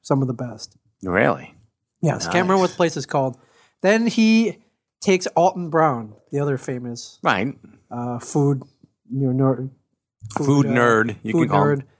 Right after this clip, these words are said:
Speaker 1: They go to this place called the Claremont Lounge in Atlanta. It's, um, it's this crazy, wacky ass strip club that's been in
Speaker 2: Really?
Speaker 1: Atlanta for, like, sixty or seventy years,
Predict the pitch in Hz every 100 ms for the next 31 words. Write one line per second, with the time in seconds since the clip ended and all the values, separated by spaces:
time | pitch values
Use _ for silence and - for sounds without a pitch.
0 | _ _ 165 180 190 185 185 180 185 165
1 | 151 139 - 180 180 170 151 156 139 120
2 | 117 120 117 123 123 113 - - 135 127
3 | 123 - _ _ _ _ - 131 - -
4 | 190 185 196 175 165 175 185 165 147 -
5 | - 160 - 135 117 120 - _ _ _
6 | _ _ _ 135 110 170 160 143 135 143
7 | 143 127 - 127 117 - 139 - 131 120
8 | 139 123 123 120 127 123 123